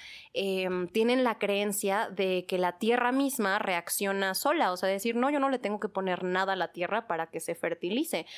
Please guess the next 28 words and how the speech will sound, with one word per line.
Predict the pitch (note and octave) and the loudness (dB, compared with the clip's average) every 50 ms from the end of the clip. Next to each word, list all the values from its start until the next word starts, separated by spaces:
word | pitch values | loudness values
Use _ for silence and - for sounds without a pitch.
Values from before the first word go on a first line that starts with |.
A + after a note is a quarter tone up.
| - - - | -16 -12 -4
La | - F3+ F3+ | -2 -2 -2
tierra | - - G#3 A#3 B3+ C#4 C#4+ C#4+ | -2 0 0 2 4 4 2 2
solita | C4+ A#3+ A3 A3 A#3 A3+ B3+ C4 C4+ | 0 0 0 -2 -2 0 -2 -2 0
tendría | - G#3 G3 F#3 G#3 G#3+ G#3+ | 0 -2 0 0 -2 -2 -2
que | G#3 | -4
estar | G3+ - - G3 F#3+ | -4 -2 -2 -2 0
haciendo | F#3 F3+ - F#3 F3+ F#3+ F3 | -2 -2 -2 -2 0 0 -2
este | F3 - F3 E3+ | -2 -2 -4 -4
trabajo". | - F3+ F#3+ A#3 C4 C4 - G#3 F#3 - - - - - - - | 0 0 2 2 2 0 -2 -6 -6 -6 -8 -18 -18 -18 -8 -4
Y | G#3+ G#3+ | 0 2
decían | G#3+ G#3 G#3 G#3+ A#3 A#3 A#3+ A#3 A3+ | 2 2 2 0 0 2 2 2 2
ahí | A3+ A3+ A3+ | 0 0 2
de, | A3 G#3 G3 | 2 2 2
bueno, | F#3+ G3 B3 B3 A3 F#3 | 2 2 2 2 2 2
o | F3+ F3+ | 0 2
sea, | - F#3+ F#3+ | 0 -2 -2
sí, | - - - G#3 A#3 D#4+ B4+ - - | -2 -2 -2 0 0 0 -2 -2 -2
<laughs> | - - - C4+ B3 D#4+ G4 A4+ - - - - | -4 0 2 0 0 0 -2 -4 -4 -6 -6 -4
sí, | - - - A#3+ B3 C4+ C4+ C4+ | -2 0 0 2 0 2 2 4
la | C4+ C4 C4 C4 | 2 2 2 2
tierra | - B3 A#3 A#3 A#3+ B3 | 2 0 2 2 0 0
solita | A#3+ A3+ G#3+ G3+ G3 - A#3 A3+ | 0 0 -2 -2 -2 -2 -4 -2
puede | A3+ A3 A3 G#3 | 0 0 0 0
hacer | G#3 G3+ G#3+ G#3 | 0 -2 -2 -6
ese | G#3+ G3+ G#3 F#3 | -4 -4 -6 -4
trabajo, | - F3+ F3 F3 F3+ F#3 - A3+ A#3+ | -2 -2 -2 0 -2 -2 -2 -2 -2
sin | - - A#3 B3 C4 C4+ | -2 0 0 2 2 2
embargo, | B3+ A#3+ G#3+ G3+ F#3+ F#3+ G3 G#3 G3 F#3+ G3 A3 C#4 | 2 2 2 2 2 2 2 -2 -2 -2 0 0 0